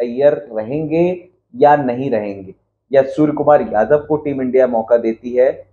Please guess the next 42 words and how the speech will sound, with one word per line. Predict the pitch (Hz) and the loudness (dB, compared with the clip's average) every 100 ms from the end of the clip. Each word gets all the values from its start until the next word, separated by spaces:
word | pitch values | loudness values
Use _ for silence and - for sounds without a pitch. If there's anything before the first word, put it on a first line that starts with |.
| _ 113 | _ -8
ये | 113 139 | 0 2
देखने | 123 117 120 | 4 2 2
वाली | 117 113 117 | 4 4 2
बात | 110 - | 0 0
होगी। | 117 117 170 - _ _ _ | -6 -6 -8 -12 _ _ _
छह | - 175 | 0 4
नंबर | 180 165 160 | 4 4 0
की | 151 | 2
बात | 143 - | 0 0
की | 143 | 0
जाए | 139 156 | 4 4
तो | 156 | 2
छह | 143 - 135 | -8 -6 -4
नंबर | 135 143 147 | 0 2 2
पर | 143 151 127 | 4 2 2
भारतीय | 117 110 123 | -4 -4 -8
टीम | 117 135 | -12 -12
केएस | 135 120 120 120 - | -10 -2 -2 -2 -4
भरत | 107 127 - | -4 -4 -6
के | |
साथ | 135 135 127 | 2 2 4
जाती | 127 123 127 131 | 2 2 0 2
है | 160 165 - _ - | 2 0 -10 _ 0
या | 139 | 0
फिर | 131 170 - | 2 0 0
केएल | 143 139 | 2 4
राहुल | 120 120 139 135 | 4 4 2 -2
के | |
साथ | 127 101 | 0 -2
जाती | 101 95 - 101 | 0 -6 -8 -16
है। | - _ _ _ | -18 _ _ _
राहुल | 123 131 180 | 4 4 4
का | 180 170 | 2 2
भले | 139 151 | 4 2
ही | 165 | 2
हालिया | 143 120 120 151 | 2 2 2 0
टेस्ट | 147 131 - | 0 -4 -4
फॉर्म | 127 123 | -4 -4
अच्छा | 117 - 113 | -6 -6 -6
ना | 107 117 | 0 2
रहा | 143 139 | 4 4
हो, | 143 139 165 | 4 2 0